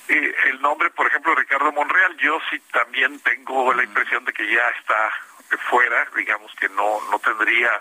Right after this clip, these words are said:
posibilidades, pero bueno, pues, eh, en política las alianzas y, y las negociaciones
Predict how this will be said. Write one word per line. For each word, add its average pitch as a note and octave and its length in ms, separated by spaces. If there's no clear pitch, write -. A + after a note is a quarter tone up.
posibilidades, D3+ 680
pero C3+ 160
bueno, E3 320
pues, C3 240
eh, B2+ 300
en A#2+ 100
política D#3 600
las C#3 160
alianzas C3+ 600
y, A2+ 560
y A2+ 60
las A2+ 160
negociaciones A2+ 720